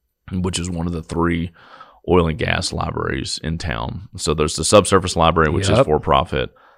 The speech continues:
Speaker 1: There's the Midland Energy Library,
Speaker 2: Yep.
Speaker 1: which is nonprofit. And then there's this other one, the Petroleum Research Center. It used to be called the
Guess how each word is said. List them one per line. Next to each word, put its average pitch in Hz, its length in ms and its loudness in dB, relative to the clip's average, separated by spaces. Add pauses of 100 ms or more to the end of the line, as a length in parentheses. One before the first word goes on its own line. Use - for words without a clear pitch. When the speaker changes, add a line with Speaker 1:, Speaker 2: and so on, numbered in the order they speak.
(120)
Speaker 1:
There's 76 220 -2
the 78 140 -2
Midland 82 360 0
Energy 78 280 -4
Library, 69 420 0
Speaker 2:
Yep. 92 120 2
Speaker 1:
which 123 100 0
is 73 100 -4
nonprofit. 65 760 -6
And 67 200 -6
then 64 220 -6
there's 76 220 -2
this 64 140 -6
other 57 200 -4
one, 58 180 -10
the 57 140 2
Petroleum 71 340 -6
Research - 320 -8
Center. 57 300 -8 (480)
It - 60 4
used 104 120 4
to 98 60 -2
be - 20 2
called 92 300 4
the 78 320 -2